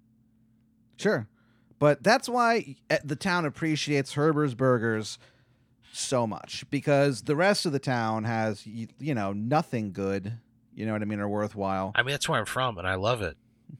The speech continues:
Speaker 2: But it's,
Speaker 1: Sure, would,
Speaker 2: it's not
Speaker 1: sure.
Speaker 2: a place that would have a food place.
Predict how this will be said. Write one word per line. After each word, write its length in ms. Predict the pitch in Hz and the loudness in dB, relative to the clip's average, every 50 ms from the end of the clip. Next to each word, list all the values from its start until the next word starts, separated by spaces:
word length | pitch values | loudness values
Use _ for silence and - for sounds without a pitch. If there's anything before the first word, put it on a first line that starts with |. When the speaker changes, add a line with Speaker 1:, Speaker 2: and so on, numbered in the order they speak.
| _ _ _ _ _ _ | _ _ _ _ _ _
Speaker 2:
But 140 | - 107 101 | -6 -6 -6
it's, 100 | 101 - | -4 -2
Speaker 1:
Sure, 100 | 123 107 - | -4 -4 -2
would, 100 | 113 110 | -2 -6
Speaker 2:
it's 220 | 95 - - - 113 | -4 -4 -6 -6 -4
not 180 | 117 110 107 | -4 -4 -2
Speaker 1:
sure. 100 | 104 87 143 | -2 -2 -2
Speaker 2:
a 40 | |
place 240 | 170 117 107 101 - | -2 -2 -4 -6 -8
that 140 | - 107 95 | -10 -12 -12
would 240 | 95 98 98 92 87 - - _ _ _ _ _ _ _ _ _ _ _ - | -10 -8 -8 -8 -10 -12 -20 _ _ _ _ _ _ _ _ _ _ _ -12
have 300 | - 104 101 101 95 87 87 | -8 -6 -4 -4 -4 -6 -10
a 300 | 87 85 82 80 80 - _ _ _ _ _ _ _ _ _ _ _ _ _ _ _ _ _ _ _ _ _ _ _ _ _ _ _ | -12 -12 -14 -14 -18 -20 _ _ _ _ _ _ _ _ _ _ _ _ _ _ _ _ _ _ _ _ _ _ _ _ _ _ _
food 420 | - - - 98 101 110 110 101 - _ | -18 -16 -12 -10 -10 -10 -10 -12 -12 _
place. 680 | - - - - - - - - - - - - - | -14 -12 -12 -14 -16 -16 -12 -8 -6 -6 -6 -6 -8